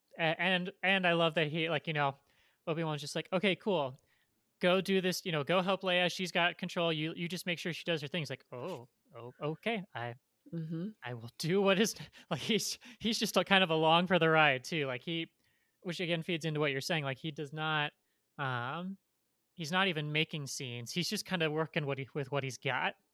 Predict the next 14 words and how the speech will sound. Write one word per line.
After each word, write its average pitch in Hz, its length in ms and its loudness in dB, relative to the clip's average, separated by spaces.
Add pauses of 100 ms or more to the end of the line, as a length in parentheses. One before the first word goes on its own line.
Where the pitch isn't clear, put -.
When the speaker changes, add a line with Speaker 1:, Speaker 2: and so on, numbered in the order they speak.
(240)
Speaker 2:
Mm-hmm. 160 480 -2 (1700)
Absolutely. 175 840 -6 (300)
Speaker 1:
And 135 120 -4
also 170 380 -2
on 131 140 -4
that 135 160 -4
topic, 147 400 -6
what - 160 -10
respect - 680 -10
Obi-Wan 135 500 -4
now 123 200 -6
has 127 500 -8
for - 180 -10
Leia, 147 480 0